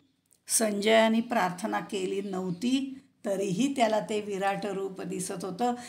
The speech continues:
कारण त्यांनी भगवंताला तत्वतः जाणलेलं होतं. अतिशय शूर, वीर, धैर्याने वागणारा अर्जुन, असं हे आपलं रूप पाहून माझं अंतःकरण नुसतं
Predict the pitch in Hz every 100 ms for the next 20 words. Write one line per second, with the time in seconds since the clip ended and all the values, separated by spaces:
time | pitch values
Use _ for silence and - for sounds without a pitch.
0 | - - 175 202 175 196 185 208 240 -
1 | 180 175 190 180 180 175 196 180 - -
2 | - 190 180 180 170 190 175 190 180 175
3 | 175 175 180 175 170 - 139 - - _
4 | _ _ _ _ _ _ - 214 - 294
5 | 285 277 247 - 269 254 233 175 - -
6 | 175 247 254 202 175 - _ _ 175 196
7 | 196 226 254 294 285 214 185 185 196 240
8 | 220 196 175 170 247 175 226 277 - -
9 | _ _ _ _ - 180 - 302 311 330
10 | 220 - 269 277 226 285 - - 202 254
11 | 285 214 - 254 214 208 175 262 - 208
12 | 185 240 269 233 220 -